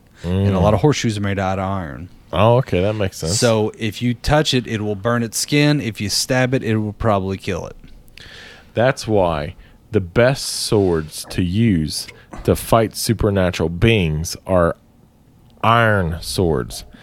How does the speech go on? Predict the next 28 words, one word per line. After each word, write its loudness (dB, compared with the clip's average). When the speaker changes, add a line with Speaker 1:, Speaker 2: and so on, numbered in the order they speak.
Speaker 2:
And 2
not 2
just -2
any 0
iron -2
sword, -4
but 6
a 2
cold 4
iron -6
sword. -10
Speaker 1:
Ooh. 0
Speaker 2:
Do -2
you 6
know 6
what 4
a 4
cold 4
iron 2
sword 2
is? -2
Speaker 1:
N-, -8
no. -2
Speaker 2:
So 4
a 6
lot 4
of 0
times 0